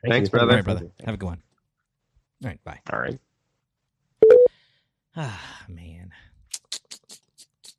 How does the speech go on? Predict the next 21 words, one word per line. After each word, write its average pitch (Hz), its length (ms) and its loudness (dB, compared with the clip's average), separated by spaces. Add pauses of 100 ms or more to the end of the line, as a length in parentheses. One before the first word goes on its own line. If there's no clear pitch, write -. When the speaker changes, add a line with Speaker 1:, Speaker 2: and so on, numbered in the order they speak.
(1000)
Speaker 2:
I 107 40 -10
was 104 100 -8
gonna, 110 160 -2 (480)
I 101 60 -6
was 117 100 -2
gonna 131 180 2
say, 101 240 2
I 98 60 4
was 92 100 -2
gonna 104 160 0
ask 90 320 -2
him. 87 120 -4
I 87 40 -4
was 87 120 -8
like, 90 200 -6
Hey, 123 180 -4
man, 101 420 -4 (680)
um, 98 800 0 (760)
you 127 80 -2
think 175 220 0
maybe, 151 760 0